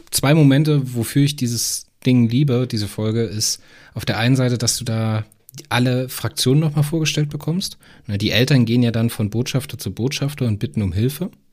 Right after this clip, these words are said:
Und als erstes gehen sie zu, äh, Sinclair, der halt, äh, sich beraten will. Dann gehen sie zu den Minbari, um sich protegieren zu lassen, zu den Nahen, zu den Centauri. Und jeder Botschafter bekommt so seinen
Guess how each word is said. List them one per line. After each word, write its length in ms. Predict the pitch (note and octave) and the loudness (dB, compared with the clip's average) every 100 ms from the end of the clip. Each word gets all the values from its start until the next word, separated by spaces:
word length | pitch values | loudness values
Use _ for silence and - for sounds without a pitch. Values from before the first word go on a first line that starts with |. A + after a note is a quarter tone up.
| _ _ | _ _
Und 140 | - A2 | 0 2
als 320 | F#2+ A2 - | 2 0 0
erstes 320 | A#2+ - A#2 | -2 -2 -2
gehen 160 | A#2+ A2+ | 0 0
sie 140 | G#2+ | -2
zu, 320 | - G#2 G2+ | -4 -4 -4
äh, 180 | G2 F#2 | -4 -2
Sinclair, 480 | - D3+ D3 E3 D#3 | 0 0 0 -2 0
der 160 | A#2 | 0
halt, 260 | G2 G2 F#2 | 0 0 -2
äh, 340 | G2+ F#2 F2+ G2+ D3 C#3+ | -6 -6 -8 -10 -14 -10
sich 300 | - G2+ - | -8 -8 -6
beraten 400 | F#2 G2+ C#3 D3 | -4 -2 2 2
will. 240 | D#3+ E3 | 2 0
Dann 160 | G#2+ F#2 | -4 -4
gehen 180 | F#2+ | -2
sie 140 | F#2+ G2 | -4 -6
zu 400 | - G#2 F#2+ F#2 | -6 -4 -4 -4
den 840 | F#2 G#2 A#2+ - - _ - G#2+ | -4 -6 -10 -14 -20 _ -4 0
Minbari, 520 | G2 F#2 G2 C3+ D3 C3 | 0 0 0 0 0 0
um 140 | A2+ | 0
sich 160 | A#2 - | -4 -4
protegieren 480 | B2 A#2+ A2 B2 | -4 -2 0 0
zu 140 | B2 A#2 | 0 0
lassen, 260 | A#2 A2+ | -2 -4
zu 100 | - | -6
den 160 | - F2+ | -4 -2
Nahen, 260 | F#2+ A2 A#2 | 0 0 -2
zu 120 | G#2 | -4
den 160 | F#2+ | -6
Centauri. 720 | F2 F#2+ F2+ G2 B2 C#3+ D3 - - - _ _ _ _ _ _ _ _ _ _ _ | -6 -6 -6 -6 -4 -2 -4 -6 -20 -20 _ _ _ _ _ _ _ _ _ _ _
Und 640 | G2+ G#2 G#2+ G#2 G#2 - - _ | -4 -2 0 -2 -4 -8 -10 _
jeder 540 | - A2 B2+ D3 C#3+ C3+ | -6 0 2 4 4 2
Botschafter 540 | B2+ D3 D3 C#3+ C3+ | 0 0 2 0 0
bekommt 420 | A2+ - A#2 D3 | -6 -2 -2 0
so 440 | D3 C3 C3 C3 C3 D3 - _ - _ _ - | -2 -4 -2 -2 -6 -8 -16 _ -20 _ _ -12
seinen 840 | - G2 G2+ A2 C3 B2 C3 B2+ | -6 -4 -2 0 0 0 -2 -6